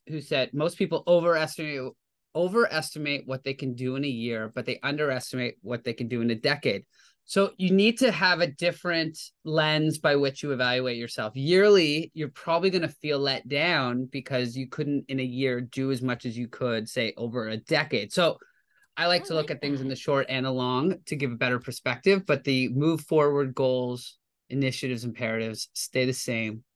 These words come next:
Speaker 1: day in, day out.
Speaker 2: Well, I gotta say, I've been following your career, not quite for a decade, but for many, many years. Um, and I have to say, I feel like of all of the body plastic surgery before and afters,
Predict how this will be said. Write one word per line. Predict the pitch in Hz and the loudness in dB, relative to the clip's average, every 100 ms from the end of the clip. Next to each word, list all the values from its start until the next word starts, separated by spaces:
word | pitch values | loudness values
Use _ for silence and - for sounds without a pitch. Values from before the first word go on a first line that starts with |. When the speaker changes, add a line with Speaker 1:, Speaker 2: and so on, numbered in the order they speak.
| _ | _
Speaker 1:
day | 135 120 110 | 2 2 2
in, | 107 104 _ | -2 -6 _
day | 107 87 | -6 -4
out. | 78 67 - _ _ _ _ _ - | -6 -12 -20 _ _ _ _ _ -4
Speaker 2:
Well, | 202 | -2
I | 254 | 0
gotta | 233 | -2
say, | 202 160 | -2 0
I've | 185 220 | 0 0
been | 247 | -2
following | 196 190 185 180 | 0 0 0 -2
your | 175 180 | -2 -4
career, | - 185 180 | -4 -2 0
not | 247 370 | 0 0
quite | 440 - | -4 0
for | 240 | 0
a | |
decade, | 233 220 220 175 | 2 0 -2 -6
but | - - | -6 -10
for | 185 | -6
many, | 196 202 233 240 233 226 208 196 | -2 0 0 2 2 0 0 -2
many | 175 165 160 | -2 -4 -4
years. | 151 139 135 147 - - | -6 -8 -10 -12 -10 -2
Um, | 180 170 165 175 - | 0 2 0 -2 -4
and | 185 | -2
I | 180 190 | -2 -2
have | 240 240 | -4 -6
to | 226 | -8
say, | 214 175 160 156 - | -2 2 2 0 -2
I | 175 | -4
feel | - 202 208 | -4 -6 -2
like | 214 202 - - | 0 -2 -4 -8
of | 156 - - | -8 -6 -2
all | 190 202 233 254 254 - | 2 2 2 0 -2 0
of | 185 190 170 151 | 2 2 -2 -8
the | 190 | -12
body | 143 175 160 170 170 170 165 _ - _ _ _ | -6 -2 0 0 -4 -8 -14 _ -20 _ _ _
plastic | 165 147 - 220 | -4 -4 -4 -6
surgery | - 208 208 | -4 -2 -2
before | 196 196 220 | -4 -4 -2
and | 214 196 | 0 0
afters, | 160 - 165 156 | -2 -4 -6 -6